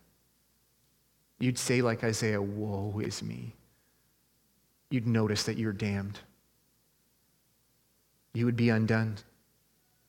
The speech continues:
Now, it is a fool's hope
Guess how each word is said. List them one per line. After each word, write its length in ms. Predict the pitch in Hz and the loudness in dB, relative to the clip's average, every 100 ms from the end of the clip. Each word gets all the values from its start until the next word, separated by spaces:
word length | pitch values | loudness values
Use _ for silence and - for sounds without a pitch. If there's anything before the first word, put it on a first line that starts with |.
| _ _ _ _ _ _ _ _ - | _ _ _ _ _ _ _ _ 0
Now, 120 | 123 | 4
it 80 | 147 | 6
is 140 | 147 | 6
a 80 | 143 | 4
fool's 640 | - - 185 185 190 180 | 0 4 6 8 6 4
hope 360 | - 147 - | 0 0 0